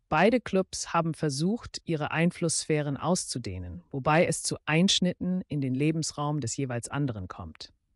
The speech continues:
was zwangsläufig Konflikte nach sich zieht.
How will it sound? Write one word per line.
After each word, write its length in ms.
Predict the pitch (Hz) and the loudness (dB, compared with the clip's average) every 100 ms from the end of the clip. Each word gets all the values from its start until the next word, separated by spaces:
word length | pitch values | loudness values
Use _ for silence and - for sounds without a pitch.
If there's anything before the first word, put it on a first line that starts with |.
| _ _ - | _ _ -4
was 220 | 131 - | -2 -2
zwangsläufig 760 | - 160 190 - 151 147 139 | 4 6 6 6 4 4 0
Konflikte 520 | - 131 - 147 - | -2 -2 0 0 0
nach 220 | 117 110 - | -2 -2 -4
sich 260 | 110 - | -8 -10
zieht. 340 | - - - | -10 -10 -12